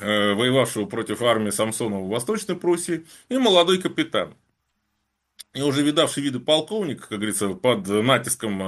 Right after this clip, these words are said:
э, сталинского наступления в районе Таманского полуострова, задается вопросом: «А что мы будем делать, если проиграем эту войну?» На что молодой еще, как говорится,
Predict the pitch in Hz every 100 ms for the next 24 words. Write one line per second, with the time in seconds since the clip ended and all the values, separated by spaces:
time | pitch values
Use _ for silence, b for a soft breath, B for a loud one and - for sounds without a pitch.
0 | 95 92 - 117 104 98 101 101 101 139
1 | 160 220 196 143 123 120 107 127 131 110
2 | - 107 - 120 107 - 98 90 B B
3 | 90 92 139 - 156 160 135 - - _
4 | _ _ _ _ - - 147 185 165 170
5 | 151 123 151 165 - 127 135 - 139 147
6 | 175 170 104 85 85 82 113 95 - _
7 | _ _ _ _ _ _ - 135 143 180
8 | 170 180 180 226 196 - 147 131 123 120
9 | 110 120 -